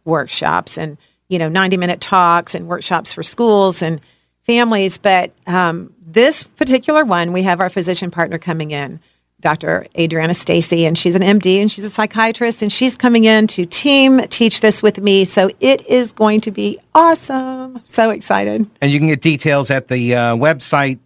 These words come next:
Speaker 1: Yep.
Speaker 2: screenstrong dot org.
Speaker 1: Yeah.
Speaker 2: All right. So the first thing, uh, you're probably, you, you probably get hit with is, uh, parents who are like, "Look, uh, my kid has been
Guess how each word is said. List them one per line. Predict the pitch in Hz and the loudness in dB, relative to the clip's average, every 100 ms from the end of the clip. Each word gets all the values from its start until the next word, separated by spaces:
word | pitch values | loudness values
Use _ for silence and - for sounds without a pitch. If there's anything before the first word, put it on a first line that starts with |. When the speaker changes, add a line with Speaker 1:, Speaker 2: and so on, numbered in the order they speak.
| - | -4
Speaker 1:
Yep. | - _ - | -4 _ -10
Speaker 2:
screenstrong | - - 156 165 170 170 - - - 143 139 139 135 135 _ | -8 -2 2 4 2 0 -6 -10 -4 0 2 2 0 -6 _
dot | 113 123 117 - | -4 -2 -2 -4
org. | 147 127 92 _ | -4 -2 -6 _
Speaker 1:
Yeah. | 180 | 2
Speaker 2:
All | 165 | 2
right. | 110 | 0
So | - 190 185 170 _ _ _ _ | -2 -2 -2 -4 _ _ _ _
the | 151 | -2
first | - 285 277 | 2 2 2
thing, | 202 175 175 - - | -2 -2 -4 -8 -6
uh, | 151 147 147 | 0 2 0
you're | 156 147 | -2 -4
probably, | - 160 160 | 0 0 0
you, | 156 143 | -2 -4
you | 139 139 | -4 -6
probably | 110 - - | 0 0 0
get | 113 | -4
hit | 147 | -4
with | 139 139 143 | -4 -4 -2
is, | 127 - _ _ _ | -4 -6 _ _ _
uh, | 131 120 | -4 -4
parents | - 190 196 - | -2 -2 0 -2
who | |
are | 151 | 0
like, | 147 139 | 0 -2
"Look, | 160 160 - _ _ _ | 0 -2 -2 _ _ _
uh, | 139 131 127 | 0 0 -2
my | 143 139 | -4 -4
kid | - 175 | -2 -2
has | 151 | -4
been | - 135 | -4 -6